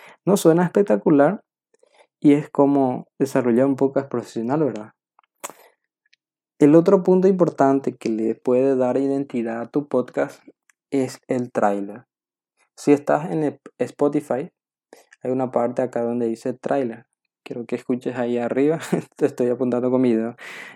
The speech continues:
El tráiler, ese es un tráiler que yo realicé. No es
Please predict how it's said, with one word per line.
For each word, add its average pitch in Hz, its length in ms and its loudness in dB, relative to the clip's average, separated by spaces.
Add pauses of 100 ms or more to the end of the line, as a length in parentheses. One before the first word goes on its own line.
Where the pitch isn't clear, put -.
El 113 160 -4
tráiler, 135 540 2 (320)
ese 135 180 -2
es 156 40 4
un 156 80 2
tráiler 131 360 2
que 131 160 0
yo 117 120 2
realicé. 117 600 -2
No 117 260 -4
es 117 140 -6